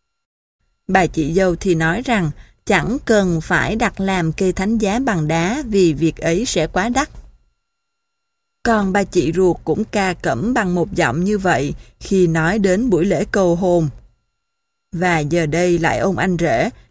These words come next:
nói về chuyến đi. Mọi người không ngớt nhắc đi nhắc lại cái từ ấy.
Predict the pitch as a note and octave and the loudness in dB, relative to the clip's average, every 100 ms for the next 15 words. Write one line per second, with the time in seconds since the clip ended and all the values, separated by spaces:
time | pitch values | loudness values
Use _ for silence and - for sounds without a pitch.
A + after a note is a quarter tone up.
0 | _ E3 D#3+ G3+ A3+ F#3 C#3+ - E3 F#3 | _ -2 -2 -2 0 2 2 0 0 2
1 | G#3 G3 F3+ - - _ _ _ _ _ | 4 4 2 -2 -18 _ _ _ _ _
2 | _ _ _ _ _ _ _ _ _ _ | _ _ _ _ _ _ _ _ _ _
3 | _ _ _ _ _ A3 D#3+ G#3 G#3+ G3+ | _ _ _ _ _ 0 2 2 4 4
4 | F3 G#3 F#3 F3+ G3 C#4+ B3+ D4 A3 G3+ | 4 0 0 2 0 0 -4 -2 0 0
5 | G#3+ D4+ G3+ G2 C3+ A3 B3 G#3+ F3 D#3 | -2 -4 0 0 0 -2 0 2 4 4
6 | E3+ C4+ | 2 0